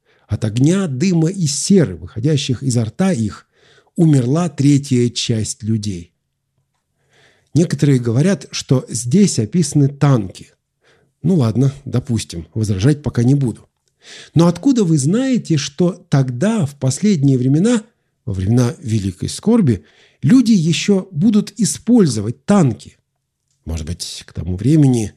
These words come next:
изобретут гораздо более мощные вооружения? Обратите, пожалуйста, внимание также на цвета этих всадников. Они не просто яркие. Нет,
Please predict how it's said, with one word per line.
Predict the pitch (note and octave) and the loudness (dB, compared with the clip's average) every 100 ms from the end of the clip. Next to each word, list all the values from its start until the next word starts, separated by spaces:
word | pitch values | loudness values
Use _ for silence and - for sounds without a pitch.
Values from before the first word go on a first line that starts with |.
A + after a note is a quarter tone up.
| _ _ | _ _
изобретут | G2+ F#2 F#2+ F#2 E3 C3+ | -10 -8 -6 -2 -2 -2
гораздо | B2+ D3+ A2+ B2+ | -2 -2 -2 -2
более | D#3+ E3 D3+ | 2 2 2
мощные | D3+ D3 F#3 B3+ G#3+ - D#3+ C#3+ | 0 0 2 2 0 0 2 2
вооружения? | A#2+ C#3 F3 F3 C3 F2+ - _ _ _ _ _ _ _ _ _ - | 2 0 0 2 0 -2 -14 _ _ _ _ _ _ _ _ _ -10
Обратите, | F#2+ A2 F#3 D#3 | -4 -2 -2 -2
пожалуйста, | C3 C#3 B2 A#2 | 0 0 0 -2
внимание | B2 D#3+ D3+ A#2+ | 0 2 2 2
также | A#2+ B2+ A#2 - | 0 -2 -2 0
на | D3+ C#3+ | 2 2
цвета | D3 C#3+ D3+ D3 D#3+ A#2 | -2 -2 -2 0 2 2
этих | F#2 A2 - | -2 -8 -4
всадников. | - C3 F#2 E2+ - _ _ _ _ _ - _ | 2 2 0 -14 -20 _ _ _ _ _ -20 _
Они | - D3+ B3+ | -2 2 4
не | A#3 G#3 | 4 0
просто | G3 B3+ G#3+ F#3+ | -2 -4 -2 -6
яркие. | G3 E3 C3 D#3+ B2+ - - - - _ _ _ _ C#3 | -6 -4 2 2 2 -4 -20 -20 -20 _ _ _ _ 0
Нет, | D#3 B2+ - - | 2 2 -2 -18